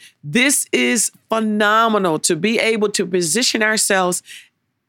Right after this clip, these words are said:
in a place where we can go deeper in God. I've been enjoying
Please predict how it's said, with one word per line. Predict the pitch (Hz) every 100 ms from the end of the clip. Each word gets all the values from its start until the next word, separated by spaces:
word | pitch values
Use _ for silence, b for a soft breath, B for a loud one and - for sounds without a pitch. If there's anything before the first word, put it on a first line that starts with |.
| _ _ -
in | 254
a | 240
place | 240 240 214 -
where | 190
we | 180
can | 233 220 190
go | 165
deeper | 151 170 202 - 185
in | - 170
God. | 160 143 135 - 143 - _ _ _ _ _ _ _ _
I've | 151 175 196
been | 190 196
enjoying | 190 175 175 196 214 208 208 208